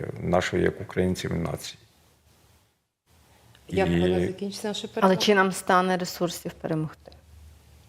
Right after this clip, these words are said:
Speaker 1: Е, най-, найбільший, е, ресурс — це наші люди. І якщо вони будуть консолідовані навколо ідеї перемоги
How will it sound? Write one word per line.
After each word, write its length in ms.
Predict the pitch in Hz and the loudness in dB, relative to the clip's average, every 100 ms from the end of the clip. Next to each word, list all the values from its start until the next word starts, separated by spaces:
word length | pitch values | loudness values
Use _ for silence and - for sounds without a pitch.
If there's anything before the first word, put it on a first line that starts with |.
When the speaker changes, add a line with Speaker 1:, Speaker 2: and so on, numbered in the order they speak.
| - - 90 | -20 -10 -4
Speaker 1:
Е, 220 | 87 87 | -2 2
най-, 380 | 90 95 101 80 | 2 2 2 0
найбільший, 1040 | 90 98 104 87 98 101 - 101 90 - - | 4 6 4 2 0 2 2 2 2 0 -4
е, 260 | 90 85 87 87 85 - | 0 2 2 2 0 0
ресурс — 840 | 90 113 - - 135 - - - - _ - - - - - _ _ - - - _ - | 0 0 0 0 -2 0 -4 -6 -14 _ -20 -20 -20 -20 -20 _ _ -20 -20 -20 _ -18
це 160 | - | -2
наші 300 | 90 92 - | 2 2 2
люди. 340 | 92 90 82 80 107 _ _ - _ - - - - - - - - - - - - - | 0 0 -2 -6 -8 _ _ -20 _ -20 -20 -20 -20 -20 -20 -20 -20 -20 -20 -20 -20 -6
І 80 | 90 | 0
якщо 280 | 85 - 101 | 2 2 2
вони 200 | 90 92 | 2 2
будуть 340 | 90 98 90 | 0 0 -2
консолідовані 960 | - 98 - 98 92 90 127 120 90 85 82 117 | -2 -6 0 2 2 4 4 4 0 -2 -2 2
навколо 560 | 92 85 - 85 82 110 - _ _ - - - - | 0 0 -2 -2 -2 -6 -12 _ _ -20 -20 -20 -6
ідеї 420 | 95 90 87 80 | -2 4 4 4
перемоги 680 | 78 92 90 90 87 76 | 0 2 4 4 2 0